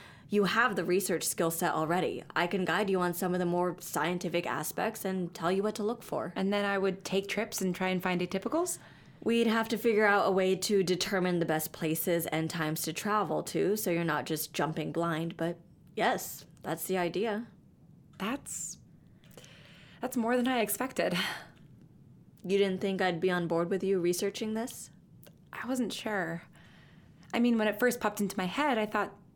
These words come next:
Speaker 2: maybe I'm not objective enough, that the fact that I'm atypical means I'm too close to the subject matter. And then I thought that maybe you wouldn't want me to get more involved in all this stuff.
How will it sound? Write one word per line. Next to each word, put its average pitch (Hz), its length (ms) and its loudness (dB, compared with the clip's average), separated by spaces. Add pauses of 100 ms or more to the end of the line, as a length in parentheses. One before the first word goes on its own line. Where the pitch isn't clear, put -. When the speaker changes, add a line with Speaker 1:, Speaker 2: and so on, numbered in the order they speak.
Speaker 2:
maybe 294 340 2
I'm 285 100 6
not 262 220 2
objective 180 360 0
enough, - 520 -6
that - 160 -6
the 185 80 -10
fact 214 300 2
that 196 100 0
I'm 185 200 2
atypical 185 460 -2
means 185 180 2
I'm 180 120 0
too 233 200 0
close 208 260 -2
to 185 60 -8
the 185 80 -2
subject 190 360 -2
matter. - 320 -6 (1120)
And 196 120 0
then 233 100 2
I 240 80 2
thought 226 260 -2
that 202 200 -2 (100)
maybe 196 340 -2
you 196 100 0
wouldn't 185 280 0
want 185 160 -2
me 185 60 0
to 175 80 -4
get - 160 -6
more 170 200 -2
involved 185 400 -2
in 175 60 -2
all 160 120 -6
this 165 140 -6
stuff. - 520 -10